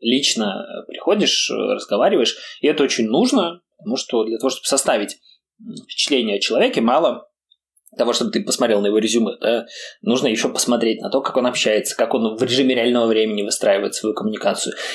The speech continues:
И для многих людей, ко-, для которых большой стресс, <laughs> большой стресс ходить на, м, собеседование, пообщаться в рамках видео, и удалённо, и неудалённо — это проблема. Собственно, в чём суть сервиса, который запустили сейчас, э, м, запустили сейчас в LinkedIn?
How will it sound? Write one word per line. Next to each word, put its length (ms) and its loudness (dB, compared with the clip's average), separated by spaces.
И 60 -4
для 100 2
многих 320 2
людей, 400 4
ко-, 120 0
для 180 2
которых 380 0
большой 340 2
стресс, 500 2
<laughs> 140 -20
большой 480 2
стресс 300 2
ходить 320 -2
на, 480 2
м, 320 -4
собеседование, 680 0
пообщаться 420 0
в 40 0
рамках 340 -2
видео, 320 2
и 80 2
удалённо, 420 4
и 80 2
неудалённо — 540 2
это 180 -2
проблема. 520 0
Собственно, 560 0
в 80 -10
чём 260 2
суть 260 0
сервиса, 640 2
который 640 2
запустили 520 -2
сейчас, 520 -2
э, 40 -10
м, 1120 -8
запустили 380 -6
сейчас 340 -2
в 60 -8
LinkedIn? 400 -2